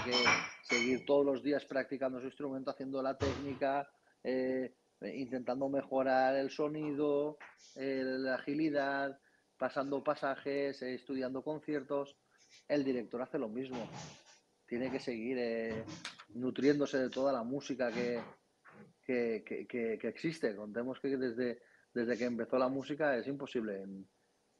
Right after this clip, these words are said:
Nos parecen muchos años de estudio, pero al final son catorce años. Catorce años, ¿cómo vas a, a impregnarte, a impregnarte de todo?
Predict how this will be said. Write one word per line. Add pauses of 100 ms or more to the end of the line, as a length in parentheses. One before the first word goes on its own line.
(120)
Nos
parecen
muchos
años
de
estudio,
pero
al
final (340)
son
catorce
años. (440)
Catorce
años,
¿cómo
vas
a, (200)
a
impregnarte,
a
impregnarte
de
todo?